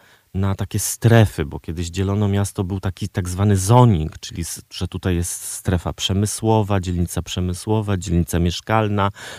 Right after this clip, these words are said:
osiedla mieszkaniowe. Dzisiaj staramy się raczej to wszystko mieszać i tak samo z ulicą. Buduje się łunerfy, takie miejsca, gdzie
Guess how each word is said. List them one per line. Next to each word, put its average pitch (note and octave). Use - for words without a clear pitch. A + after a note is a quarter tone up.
osiedla G#2+
mieszkaniowe. F2+
Dzisiaj A2+
staramy B2+
się A#2+
raczej A2+
to G#2+
wszystko -
mieszać G#2+
i G#2+
tak -
samo A#2+
z A#2
ulicą. G#2
Buduje G2
się F2+
łunerfy, G2+
takie F2
miejsca, F#2+
gdzie F2+